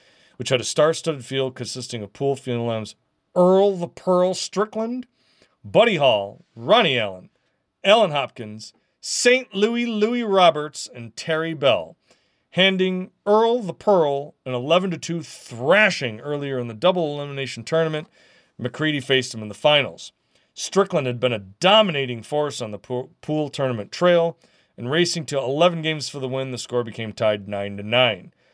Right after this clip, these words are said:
McCready triumphed, running out the next two games to claim the victory. He scored his first professional win in eighty-five,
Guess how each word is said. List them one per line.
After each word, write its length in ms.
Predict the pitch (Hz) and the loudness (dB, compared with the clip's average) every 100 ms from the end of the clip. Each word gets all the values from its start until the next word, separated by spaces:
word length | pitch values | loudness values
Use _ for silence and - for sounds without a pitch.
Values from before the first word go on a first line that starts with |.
| _ _ | _ _
McCready 460 | 117 - 170 175 170 | -12 -4 0 0 -2
triumphed, 800 | - - 190 185 180 175 - _ | -6 2 4 4 0 -6 -20 _
running 300 | 131 160 175 | -2 0 2
out 100 | 160 | -2
the 80 | 151 | -2
next 300 | 131 131 - | -6 -6 -6
two 140 | 139 127 | -8 -4
games 360 | 120 113 107 | -4 -4 -10
to 80 | - | -14
claim 460 | - 107 101 101 98 | -14 -10 -10 -12 -12
the 80 | |
victory. 560 | 98 104 101 101 85 123 _ _ _ _ _ _ _ _ _ _ _ _ - - - - - | -10 -8 -8 -12 -14 -16 _ _ _ _ _ _ _ _ _ _ _ _ -20 -20 -20 -20 -14
He 120 | - 160 | -4 -2
scored 300 | - 175 160 | 4 4 4
his 140 | - | -2
first 280 | - 196 - | -2 -2 -2
professional 560 | 147 180 170 151 135 | -4 0 0 -2 -4
win 420 | 143 214 156 175 208 | 2 2 4 0 -6
in 300 | - 127 - | -8 -10 -6
eighty-five, 720 | 131 123 - 165 160 165 160 | -6 -6 0 4 4 4 -2